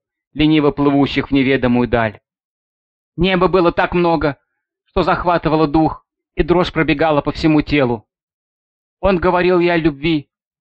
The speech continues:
и она прижималась щекой к его мягкой ладони, замирая от безграничного счастья.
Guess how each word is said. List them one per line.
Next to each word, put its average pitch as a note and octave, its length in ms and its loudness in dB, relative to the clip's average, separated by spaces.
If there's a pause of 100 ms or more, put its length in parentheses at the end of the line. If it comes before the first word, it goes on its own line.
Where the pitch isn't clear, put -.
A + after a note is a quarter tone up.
и F3+ 80 -2
она F3+ 240 0
прижималась E3 560 0
щекой D#3+ 360 -2
к - 40 -6
его D#3 200 0
мягкой D3 400 0
ладони, C3 520 -2 (320)
замирая D#3 500 0
от D3 80 -4
безграничного C#3 720 0
счастья. A#2+ 600 -6